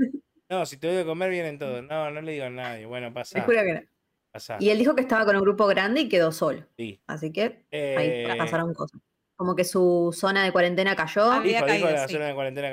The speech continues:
Speaker 2: En
Speaker 1: cayó".
Speaker 2: Baltimore cayó y se, se caminó todo hasta Boston y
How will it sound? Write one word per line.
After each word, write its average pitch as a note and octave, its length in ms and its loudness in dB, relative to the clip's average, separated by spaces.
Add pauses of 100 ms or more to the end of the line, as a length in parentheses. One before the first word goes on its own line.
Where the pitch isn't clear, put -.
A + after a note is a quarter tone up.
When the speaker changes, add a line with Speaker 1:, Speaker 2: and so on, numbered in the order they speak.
(120)
Speaker 2:
En E3 140 -2
Speaker 1:
cayó". - 0 -
Speaker 2:
Baltimore G#3+ 600 2 (280)
cayó B3 760 -2
y F#3 140 -6
se, - 360 -8
se E3 180 -6
caminó E3+ 400 -4
todo C4 520 4
hasta G#3 220 0
Boston A#3 400 0
y D#3+ 320 -8